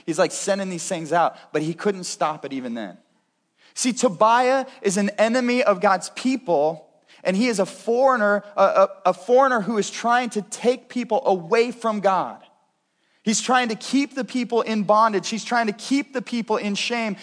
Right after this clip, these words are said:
because he likes the people in bondage and shame because that's where his power lies.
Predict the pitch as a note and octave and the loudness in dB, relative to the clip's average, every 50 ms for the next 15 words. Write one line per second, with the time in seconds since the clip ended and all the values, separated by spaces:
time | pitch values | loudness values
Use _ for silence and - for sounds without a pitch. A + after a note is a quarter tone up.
0 | - - - F3+ A#3 A#3 - - C#4+ C#4 A#3 A3 A#3 B3+ E4 E4+ A3+ - - - | -10 -8 -2 0 0 0 2 0 0 0 2 4 4 4 4 2 0 -4 -4 -2
1 | G#3+ - - A3 G#3 G3+ G#3 F#3+ - F3 F3 D#3 F#3 F3+ F3 E3+ D#3+ D#3 D#3 D3+ | -2 -2 -2 -4 -4 -2 -2 -2 -2 -2 -2 0 2 2 2 2 0 -4 -4 -6
2 | D#3 D3 - - G3+ F3+ E3 E3+ D#3+ D#3+ - F3+ E3 D#3+ - A#3 A#3 - - A#3+ | -8 -8 -6 -6 -4 -4 -4 -4 -4 -2 -2 -2 0 0 0 0 0 0 0 0
3 | G#3 F#3 C4 C#4+ - - - - G#3 G3 G3 G3+ G3 G#3 A#3+ B3+ A#3+ G#3 C#3+ A#2 | 0 0 -2 -4 -6 -8 -2 0 2 2 2 2 2 2 2 2 2 0 0 -4
4 | F#2+ - - - - - | -8 -10 -14 -20 -20 -20